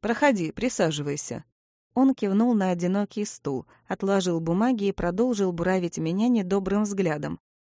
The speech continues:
«Значит, это ты у нас в академии сеешь панику?» «Хм, что, простите?» Я не поняла, о чем это он?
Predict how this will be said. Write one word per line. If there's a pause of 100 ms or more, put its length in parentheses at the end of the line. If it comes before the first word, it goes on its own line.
(180)
«Значит,
это
ты
у
нас
в
академии
сеешь
панику?» (520)
«Хм, (120)
что,
простите?» (720)
Я
не
поняла, (160)
о
чем
это
он?